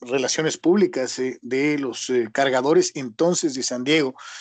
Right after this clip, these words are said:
había realizado una serie de, de, de, eh, actividades, eh, eh,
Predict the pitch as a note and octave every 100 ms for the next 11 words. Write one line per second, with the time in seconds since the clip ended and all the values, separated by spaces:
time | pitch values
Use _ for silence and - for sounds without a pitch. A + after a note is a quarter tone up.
0 | - - C#3 E3+ E3 E3 F3+ D#3+ - E3
1 | F#3 D3+ B2+ A#2+ C3 B2 C3+ B2+ B2 B2
2 | A#2+ - _ C3+ B2 C3 - D3 C#3+ E3
3 | F3+ F#3 - - - - - _ C3+ B2+
4 | B2+ B2 C3 C#3 B2+